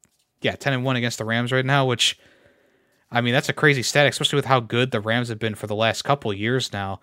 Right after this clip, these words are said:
Um, obviously, you know, with, with the game last week,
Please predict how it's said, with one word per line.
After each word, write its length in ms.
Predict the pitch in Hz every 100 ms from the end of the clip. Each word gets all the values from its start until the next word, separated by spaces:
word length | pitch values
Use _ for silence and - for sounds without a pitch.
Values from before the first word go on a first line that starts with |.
| - - - _ -
Um, 420 | 101 101 101 101 _ - 139
obviously, 720 | 147 196 220 - 214 190 156 - _ _ -
you 80 |
know, 100 | 151
with, 400 | 139 135 135 170
with 220 | 160 180 -
the 80 |
game 300 | 143 151 151
last 360 | 127 127 151 -
week, 280 | 165 -